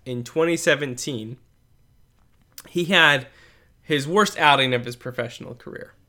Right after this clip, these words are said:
And it happened to be against the Astros in Houston. Okay. So he goes in, this is August fourth, twenty seventeen, and he was in the game for a third of an inning.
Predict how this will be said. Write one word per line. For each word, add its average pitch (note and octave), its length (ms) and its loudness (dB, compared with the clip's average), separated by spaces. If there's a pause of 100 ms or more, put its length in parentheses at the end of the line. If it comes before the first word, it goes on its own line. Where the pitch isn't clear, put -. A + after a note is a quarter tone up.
(140)
And C#3+ 140 -2
it C3+ 100 -4
happened F#3+ 400 2
to E3+ 60 0
be B2+ 220 -2
against B2 420 -2
the D#3+ 120 2
Astros A#2+ 720 -6 (340)
in B2+ 180 -6
Houston. - 480 -10 (460)
Okay. C3 200 -18 (460)
So D#3+ 680 6 (520)
he F3 180 -2
goes A3 380 8
in, F#3 300 6
this C#3+ 180 0
is B2+ 180 -8
August F3+ 440 2
fourth, D3+ 400 2
twenty D3+ 320 -4
seventeen, A#2+ 840 -4 (720)
and C#3 800 2
he G#3 420 -6
was A#3+ 180 -2
in G#3+ 120 0
the F#3 100 2
game C#3 360 2
for B2+ 320 -2
a A#2+ 80 0
third A2+ 320 -8
of B2+ 120 -8
an F3 100 0
inning. C4 360 -4